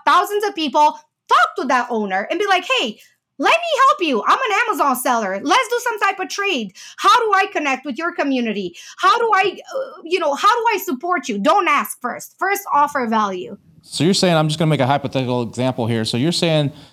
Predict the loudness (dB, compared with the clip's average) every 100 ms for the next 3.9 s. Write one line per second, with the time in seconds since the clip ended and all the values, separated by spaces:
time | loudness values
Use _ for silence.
0 | _ -4 0 2 2 0 2 0 0 -4
1 | 0 0 0 -2 0 0 2 0 0 -2
2 | -2 -2 0 -2 -2 -4 0 0 0 -2
3 | -4 -6 -6 -4 -2 -2 -4 -10